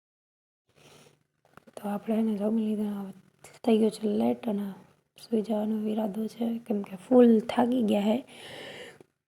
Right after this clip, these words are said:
તો ગુડ નાઇટ, જય માતાજી, જય શ્રી કૃષ્ણ. મળીએ કાલના નવા બ્લોગ પણ. તો બાય, ટેક કેર, and thank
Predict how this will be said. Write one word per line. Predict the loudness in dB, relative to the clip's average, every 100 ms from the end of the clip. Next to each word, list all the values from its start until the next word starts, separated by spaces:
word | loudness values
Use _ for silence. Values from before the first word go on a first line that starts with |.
| _ -2
તો | 2
ગુડ | 4 2 6
નાઇટ, | 6 6 0 -8
જય | 4 6
માતાજી, | 6 4 -2 -16 -14 -16 -16 -20 -20 -20 -20 -20 -20 -20 -20 2
જય | 2
શ્રી | 2
કૃષ્ણ. | 2 4 4 2 -2 0 -4 -8 -6 -2
મળીએ | 2 2 0
કાલના | 0 0
નવા | 0 0 -2
બ્લોગ | -6 0 2 2 -2 -2
પણ. | 0 0 -2 -10 -20 -20 -20
તો | -12 -2
બાય, | 0 2 0 -2 -8 -20 -20 0
ટેક | 2 2 -6 -2
કેર, | 0 2 0 -4 -20 -20 -20 -20 -20 -20 -20 -20 -20 -8 -4
and | -4 -6 -20 -20 -12 -2
thank | 2